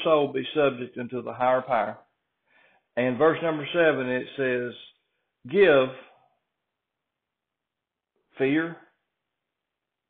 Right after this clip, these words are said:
give respect, give honor, give allegiance, give thankfulness to those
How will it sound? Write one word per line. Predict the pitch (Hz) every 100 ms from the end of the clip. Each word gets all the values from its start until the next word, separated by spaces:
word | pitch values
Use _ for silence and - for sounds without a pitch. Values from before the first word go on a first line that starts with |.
| _ _ _ _ _ _ _ _
give | 107 123 117 104 - _ _
respect, | - 98 - 123 135 147 - _ _ - _ _ _ _ _ _ _
give | 117 113 - -
honor, | 113 127 127 131 123 _ _ _ _ _ _ _ _ _ _ _ _ _ _ _ _ _ -
give | 117 110
allegiance, | 107 113 127 135 127 - - - _ _ _ _ _ _ _ _ _ _ _ _ _ _ _ _ _ _ _ _ _ _ _ _ _ 110
give | 117 -
thankfulness | 131 117 - - 92 98 - - - _ _ _ _ _ _ _ _ _ _ _ _ _ _ _ _ _ _ -
to | 127
those | 139 135 110 107